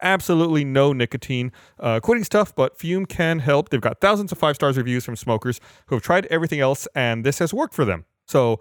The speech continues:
whether you're a smoker, an ex-smoker who str-, still struggles with cravings, or you know someone who's smoking and you wanna try to get them to stop,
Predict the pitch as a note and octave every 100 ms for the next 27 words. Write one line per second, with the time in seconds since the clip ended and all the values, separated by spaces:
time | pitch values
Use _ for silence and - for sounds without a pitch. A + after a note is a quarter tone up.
0 | _ - B2 A2+ G#2+ A2 G3+ G3+ G3 G3
1 | F#3 C#3 E3+ - E3+ E3+ F3 F3 D#3+ D3
2 | - D3 - E3 D3 D#3 C#3+ C#3 - D3+
3 | D3+ D#3 G#2+ G#2+ G#2+ A2+ A#2+ C#3+ C3+ C3+
4 | C#3+ E3 E3+ F#3 D#3 D#3+ D#3+ F#3+ F3+ -
5 | G3+ G#3 A3+ A#3 -